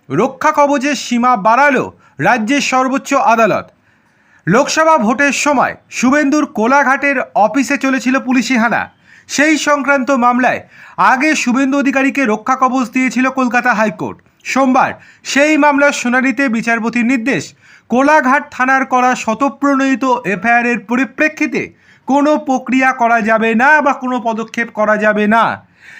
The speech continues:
এই দিন বিচারপতি শুভ্রা ঘোষের এজলাসে মামলা উঠলে বিচারপতির নির্দেশ, বাইশে মে দু হাজার চব্বিশে করা এফআইআর এর ওপর কোনো পদক্ষেপ করা যাবে না। একুশ,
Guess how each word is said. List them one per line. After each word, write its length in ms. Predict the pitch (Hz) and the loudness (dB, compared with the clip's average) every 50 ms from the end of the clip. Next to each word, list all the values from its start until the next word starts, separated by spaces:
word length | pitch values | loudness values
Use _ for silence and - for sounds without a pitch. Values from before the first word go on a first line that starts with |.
| - - | -8 -4
এই 160 | 190 226 262 | -2 0 2
দিন 160 | 277 311 285 269 | 2 0 0 0
বিচারপতি 500 | 254 277 - 294 285 285 254 294 - 302 285 | 0 0 2 2 0 0 0 -2 -2 -4 -4
শুভ্রা 380 | - - 247 233 214 269 285 277 | -2 -4 -4 -2 0 0 0 0
ঘোষের 320 | 269 285 - - 285 277 | 0 0 -2 0 -2 -2
এজলাসে 540 | 214 - 185 196 196 247 262 254 254 - 269 262 | -2 -2 -4 -2 -2 -2 -2 -2 -2 -2 -2 -2
মামলা 340 | 226 214 208 208 220 233 247 | 0 0 0 0 0 0 0
উঠলে 260 | 269 262 - 277 277 277 | 0 0 0 0 0 0
বিচারপতির 540 | 240 240 - 233 233 226 226 233 233 240 220 | 0 -2 -2 -2 -2 -2 -2 -4 -2 -2 0
নির্দেশ, 380 | 240 269 226 226 262 208 151 - - _ _ _ _ _ - | 0 -2 0 0 -2 -2 -2 -4 -8 _ _ _ _ _ -12
বাইশে 500 | - 139 185 220 262 285 302 - - 311 302 | -4 0 2 2 2 2 0 0 -2 -2 0
মে 140 | 285 302 302 | 0 0 -2
দু 120 | 254 214 226 | -2 -2 -2
হাজার 220 | 226 226 240 247 240 - | -2 0 -2 -2 -2 -2
চব্বিশে 440 | 269 277 233 240 285 277 - 285 285 | -4 -2 -2 0 -2 -2 0 -2 -2
করা 280 | 277 285 262 262 269 269 240 - | 0 0 0 2 2 0 0 -2
এফআইআর 420 | - 190 190 196 233 240 240 240 240 | -4 -6 -4 0 0 2 2 2 0
এর 120 | 247 240 269 | 0 0 -2
ওপর 260 | 269 269 277 226 139 104 - _ _ _ - _ _ - | 0 0 0 -2 -2 -4 -8 _ _ _ -20 _ _ -4
কোনো 260 | - 269 285 285 302 302 302 294 302 302 - _ _ _ _ _ _ _ _ _ - 175 - | 0 2 2 4 4 4 2 2 0 -4 -16 _ _ _ _ _ _ _ _ _ -20 -6 0
পদক্ষেপ 480 | 226 226 247 285 294 294 - 277 294 294 - | 0 2 2 2 0 -2 0 -2 -2 0 0
করা 200 | 262 254 254 254 | 0 2 2 2
যাবে 260 | 240 247 247 233 240 233 | 2 2 2 2 2 2
না। 140 | 214 165 123 104 - - _ _ _ - - - - _ _ - | 0 0 0 -2 -6 -10 _ _ _ -20 -20 -20 -20 _ _ -2
একুশ, 360 | 196 247 - - 311 302 | -2 -2 0 0 0 -2